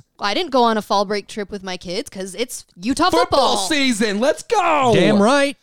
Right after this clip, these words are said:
Speaker 1: Jeez. Come on, Fairweathers.
Speaker 3: Did you watch the, uh, okay. Did you watch,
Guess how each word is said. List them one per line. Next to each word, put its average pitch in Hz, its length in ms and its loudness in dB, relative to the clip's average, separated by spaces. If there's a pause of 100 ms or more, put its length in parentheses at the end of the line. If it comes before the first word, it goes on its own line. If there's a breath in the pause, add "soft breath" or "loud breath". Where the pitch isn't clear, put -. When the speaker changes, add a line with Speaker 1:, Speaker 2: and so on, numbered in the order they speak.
(100)
Speaker 1:
Jeez. 262 800 -6 (200)
Come 320 140 -10
on, 311 120 -2
Fairweathers. 254 840 0 (680)
Speaker 3:
Did 143 180 -6
you 220 160 -4
watch 185 380 -2
the, 143 300 -12
uh, 113 200 -8 (1200 loud breath)
okay. 98 320 -8 (540 loud breath)
Did 160 200 -8
you 214 180 -6
watch, 190 400 -2